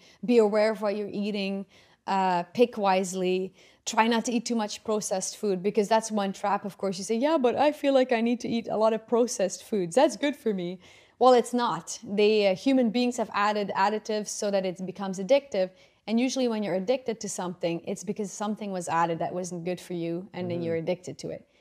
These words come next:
Speaker 1: Nobody's ever gonna be addicted to fruit in the same way. Like, "I have to have my fix of fifteen bananas," you know?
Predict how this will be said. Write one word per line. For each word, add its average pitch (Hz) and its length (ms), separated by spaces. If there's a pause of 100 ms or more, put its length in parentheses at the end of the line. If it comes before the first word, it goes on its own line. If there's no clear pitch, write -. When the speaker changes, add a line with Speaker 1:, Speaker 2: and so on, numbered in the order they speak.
(240)
Speaker 1:
Nobody's 269 380
ever 254 140
gonna 240 160
be 226 100
addicted 220 440
to 208 120
fruit - 360
in 196 100
the 180 80
same 185 300
way. 185 180
Like, 160 160
"I 175 60
have 208 260
to 226 80
have 220 180
my 202 200
fix 226 440
of 202 180
fifteen 226 540
bananas," 208 460
you 208 40
know? 226 200